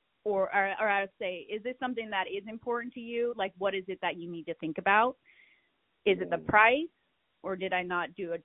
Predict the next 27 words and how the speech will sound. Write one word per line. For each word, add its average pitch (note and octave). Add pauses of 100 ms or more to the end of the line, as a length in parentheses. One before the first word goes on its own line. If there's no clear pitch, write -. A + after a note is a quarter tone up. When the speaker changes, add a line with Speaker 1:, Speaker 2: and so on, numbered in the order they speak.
Speaker 1:
good F3+
job D3+
of -
explaining -
it?" - (840)
Um, E3+ (840)
because G#3+
it's G3 (100)
typically A#3+
the G3+
price, A#3+ (200)
or C#4
they A3+
just G#3+
don't G3
want F#3
it F3
and E3+
they E3+
don't E3
wanna D#3+
tell D#3
me C#3
no. - (320)
Speaker 2:
Right. - (1400)
But G#2
you're A2